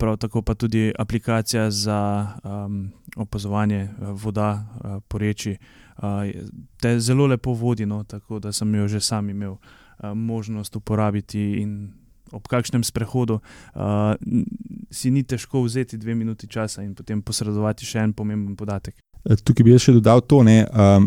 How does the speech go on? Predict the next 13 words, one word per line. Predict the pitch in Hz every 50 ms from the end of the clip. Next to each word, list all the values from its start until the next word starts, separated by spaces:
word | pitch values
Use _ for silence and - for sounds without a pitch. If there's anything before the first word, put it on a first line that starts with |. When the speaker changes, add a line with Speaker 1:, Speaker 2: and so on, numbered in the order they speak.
| -
Speaker 2:
s-, | 107 101 - - - - 98
seveda | - - 107 117 139 135
je | 120 -
projekt | - 113 113 123 117 - - - 123
je | 110 107 107 104 101 101 101
bil | 98 110 107
zasnovan | 101 101 - - 107 90 98 101 107 113 -
kot, | 117 98 - - 104
eh, | 98 92 90 90 90 -
projekt | - 95 98 107 101 - -
na | 101 98 92 90 90 90
obmejnih | 92 90 90 101 113 117 113 101 78 104 107
rekah, | 117 - - 87 -